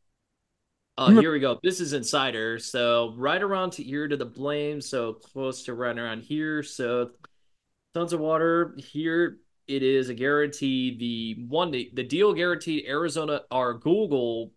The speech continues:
Speaker 1: and this is based from last year to guaranteeing Google one million, one million gallons of water a day to cool the facility and up to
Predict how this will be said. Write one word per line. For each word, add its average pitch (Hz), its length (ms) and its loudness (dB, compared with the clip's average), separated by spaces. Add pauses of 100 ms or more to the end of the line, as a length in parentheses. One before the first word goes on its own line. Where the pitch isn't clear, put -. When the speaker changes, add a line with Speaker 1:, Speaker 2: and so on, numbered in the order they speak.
(220)
Speaker 1:
and 127 100 -12
this 165 180 -2
is 165 100 -4
based 156 260 -4
from 127 200 -4
last 127 480 0
year 135 320 -2
to 120 100 -10
guaranteeing 131 520 -6
Google 127 560 0 (340)
one 196 340 2
million, 202 640 0 (140)
one 160 500 -4
million 190 360 0
gallons 165 420 0
of 180 100 -2
water 120 460 2
a 131 80 -4
day 123 240 -2
to 127 80 -10
cool - 320 -2
the 180 80 0
facility 139 800 -2
and 131 120 -6
up 165 200 -4
to 147 120 -2